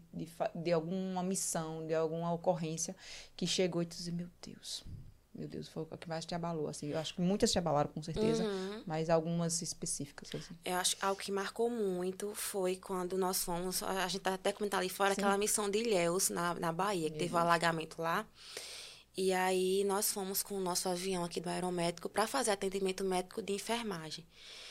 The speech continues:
Speaker 2: E me tocou, assim, muito ver aquelas famílias isoladas, sem ter o que comer, sem ter o que beber. Acho que de uma, de uma comunidade pra outra,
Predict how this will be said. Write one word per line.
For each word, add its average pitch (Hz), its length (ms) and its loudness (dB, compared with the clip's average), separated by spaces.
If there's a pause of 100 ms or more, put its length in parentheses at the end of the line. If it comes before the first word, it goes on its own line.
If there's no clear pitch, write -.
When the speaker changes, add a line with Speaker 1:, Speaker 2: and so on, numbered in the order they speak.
(360)
Speaker 2:
E 226 100 8
me 247 180 6
tocou, 247 420 4
assim, 240 280 6
muito 240 480 2
ver 208 420 4
aquelas 214 640 4
famílias 214 720 4
isoladas, 202 1000 4 (520)
sem 240 280 4
ter 233 140 6
o 208 60 6
que 202 120 -6
comer, 180 580 0 (240)
sem - 320 2
ter 190 300 4
o - 100 0
que - 160 -8
beber. 180 680 2
Acho 185 260 4
que 190 60 -12
de 180 180 -6
uma, 269 380 2
de 190 100 4
uma 233 80 6
comunidade 240 520 4
pra 240 240 4
outra, 196 400 2